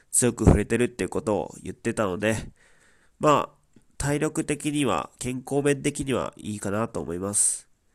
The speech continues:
はい。でですね、大谷選手ってゲリット・コール並みに投げて、アーロン・ジャッジ並みに打つ。もうめちゃくちゃすごい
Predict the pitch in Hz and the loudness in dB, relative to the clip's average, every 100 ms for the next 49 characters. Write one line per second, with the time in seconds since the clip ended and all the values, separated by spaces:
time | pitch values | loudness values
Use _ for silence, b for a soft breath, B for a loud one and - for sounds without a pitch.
0 | b b b b b b b b b _ | b b b b b b b b b _
1 | _ - - 113 110 - B B B _ | _ -20 -8 -6 -6 -8 B B B _
2 | _ - 104 92 - 85 - - - - | _ -10 -6 -4 -4 -6 -10 -14 -14 -2
3 | 127 - 156 143 139 120 - - 69 - | 2 4 4 2 2 0 -4 -6 -10 -4
4 | 107 131 156 - 160 - 147 135 131 110 | 0 2 0 2 4 6 6 6 2 0
5 | - _ _ 117 117 117 92 90 - _ | -4 _ _ -6 2 2 2 -8 -10 _
6 | - 117 135 127 117 107 107 104 104 98 | 0 2 4 2 2 0 0 0 0 -2
7 | 85 - - _ b b b b b - | 2 0 0 _ b b b b b -12
8 | - - - - 151 - 160 - 139 87 | -12 -8 -4 -2 -2 0 4 6 6 0
9 | - | -4